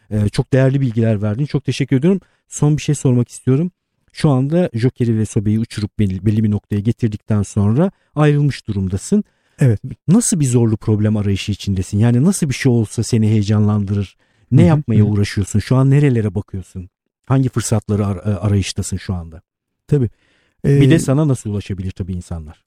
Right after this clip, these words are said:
Speaker 2: Tabii. Ben, e, şu an özellikle, e, Türkiye marketinde. Çünkü neden Türkiye marketinde çalışmak istiyorum? E, şöyle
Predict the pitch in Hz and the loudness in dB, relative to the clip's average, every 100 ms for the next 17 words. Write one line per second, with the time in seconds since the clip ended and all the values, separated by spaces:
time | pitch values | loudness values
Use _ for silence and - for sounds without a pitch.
0 | _ 135 113 - _ _ _ 147 156 - | _ -4 -2 -6 _ _ _ -2 -2 -2
1 | 143 135 127 - 175 156 165 143 156 165 | 0 2 0 0 -2 0 0 0 0 0
2 | 143 143 143 139 131 123 120 - - - | -2 -2 -2 0 0 2 0 -2 -6 -2
3 | 139 123 104 104 - 101 101 185 _ _ | 0 2 2 -2 -4 -2 -2 -4 _ _
4 | _ _ 139 - 131 - _ - 135 180 | _ _ -6 -2 -2 -4 _ -4 -2 0
5 | 175 - 120 120 113 110 - - 107 - | 0 -2 -2 0 2 0 -2 -2 0 0
6 | 110 - 107 - - 107 143 185 _ _ | -2 -2 -4 -4 -4 0 0 -4 _ _
7 | _ _ - 127 123 123 151 - 190 190 | _ _ -2 2 2 0 -4 -4 -2 0